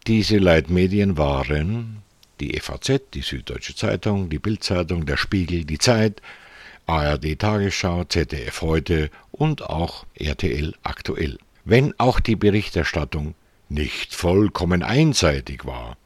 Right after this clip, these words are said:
so der Befund der Studie, so zeigte die breite Material- und Datenanalyse der Studie doch eines:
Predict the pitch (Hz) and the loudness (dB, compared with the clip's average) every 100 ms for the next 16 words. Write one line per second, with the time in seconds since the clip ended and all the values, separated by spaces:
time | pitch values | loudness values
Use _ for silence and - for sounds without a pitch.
0 | _ - 64 58 60 60 65 73 69 73 | _ -8 -6 -6 -6 -8 -6 -4 -2 -2
1 | 67 - 71 69 80 98 _ - - 131 | -4 -4 -4 -2 -4 -4 _ -4 -2 0
2 | - 120 147 123 113 - 78 95 104 107 | 2 2 2 0 0 2 2 2 2 2
3 | 87 82 73 71 87 117 - 78 87 - | 2 2 0 0 0 0 0 0 -2 -4
4 | 95 101 - 98 90 90 76 - - 95 | -2 0 2 2 0 -2 -2 -2 -2 0
5 | 90 87 90 85 - 107 76 - - | 0 0 -2 -2 0 2 2 -2 -8